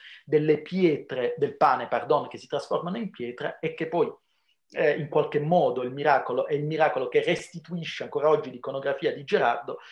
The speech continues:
che tra l'altro possiamo vedere ancora oggi a Malta in affreschi non troppo conosciuti, eh, ma, eh, significativi, opere, eh, in opere per esempio di Lionello Spada e di Mattia Preti, il cavalier calabrese,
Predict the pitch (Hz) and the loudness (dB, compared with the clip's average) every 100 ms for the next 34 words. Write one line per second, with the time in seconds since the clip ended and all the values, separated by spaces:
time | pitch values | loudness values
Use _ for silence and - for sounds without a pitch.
0 | - - - - - - 151 - - 151 | -20 -10 -6 2 4 4 2 0 0 -2
1 | - 170 160 160 170 139 139 156 151 160 | 2 2 4 4 4 2 0 4 6 6
2 | 131 160 160 147 139 139 - _ _ - | 6 2 2 2 4 4 2 _ _ 2
3 | 160 151 - - - 160 147 143 - 165 | 4 4 -2 -16 -10 -4 -2 -2 2 4
4 | - - 143 202 185 175 180 - 147 160 | 2 -4 -2 0 0 2 2 2 -2 0
5 | 185 220 - 170 151 _ 185 180 - _ | -2 -2 -4 -8 -8 _ -6 -6 -10 _
6 | 151 143 143 143 143 139 131 - 170 170 | 0 2 4 2 2 0 0 -2 -6 -6
7 | 190 214 - 190 202 208 214 _ _ _ | 0 0 0 -6 -8 -10 -12 _ _ _
8 | _ _ _ _ - 160 160 156 143 123 | _ _ _ _ 4 6 6 6 4 4
9 | 127 127 - - 143 135 127 123 120 120 | 2 0 -2 -2 4 6 6 6 6 4
10 | 120 67 135 127 147 147 143 131 127 117 | 2 -4 -4 -6 -2 4 4 2 -4 -4
11 | 123 143 - 127 127 127 135 127 120 120 | -2 -4 -4 -8 -2 -2 -2 0 0 -2
12 | - 175 147 127 120 117 113 117 117 123 | 2 6 6 6 2 0 0 0 -4 -6
13 | 113 110 156 139 123 135 135 - 139 131 | -6 -4 0 0 -2 -2 -2 -2 -2 0
14 | 165 143 - 120 131 127 135 - 175 180 | 2 0 -2 -8 -4 -2 -2 -2 0 0
15 | 131 117 113 - 113 | -2 -8 -10 -10 -12